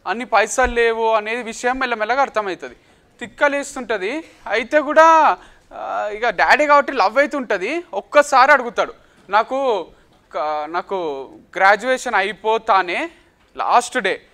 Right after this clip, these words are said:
మంచి మార్కులు తెచ్చుకుంటా, నాకు మంచి గిఫ్ట్ ఇయ్యి డాడీ" అని అడుగుతాడు. "సరే, ఆ, ఇస్తా, ఏం కావాలంటే" "నాకు స్పోర్ట్స్ బైక్ కావాలి, అది మామూలు రెండు మూడు లక్షలు కాదు,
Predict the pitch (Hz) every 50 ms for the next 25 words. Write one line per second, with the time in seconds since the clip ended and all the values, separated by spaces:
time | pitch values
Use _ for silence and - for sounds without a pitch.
0 | _ _ _ - - 175 214 - 262 233 220 202 208 - 226 220 202 196 185 -
1 | - 190 175 165 - 170 214 302 339 - _ _ _ _ _ _ _ _ _ _
2 | - 180 220 226 - - 180 185 220 240 - - 277 202 202 247 247 - - 269
3 | 269 254 214 208 185 165 156 151 165 220 226 180 170 - - 123 - _ _ _
4 | _ _ _ _ _ _ _ _ - - - - - 247 247 247 254 262 254 247
5 | 233 208 190 185 - _ _ _ _ _ _ _ _ _ _ _ - 170 180 185
6 | 175 175 220 - - - 262 247 214 208 226 233 233 226 214 208 208 202 180 170
7 | 175 233 247 254 240 - - - 226 233 240 233 202 196 233 233 220 180 190 185
8 | 180 185 180 170 180 202 254 302 302 - _ _ _ _ _ _ - - 180 202
9 | 180 220 214 220 214 202 190 175 170 160 165 170 185 202 220 220 214 185 180 190
10 | 196 202 214 214 202 196 190 - - 214 202 196 175 170 170 160 165 196 247 294